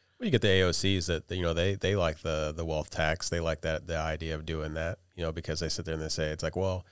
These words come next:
you know, I had to go to college and I have, you know, a hundred thousand dollars in debt."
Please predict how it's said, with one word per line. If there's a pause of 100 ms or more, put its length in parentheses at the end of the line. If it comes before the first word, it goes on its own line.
(540)
you
know,
I
had
to
go
to
college
and
I
have, (400)
you
know,
a
hundred
thousand
dollars
in
debt."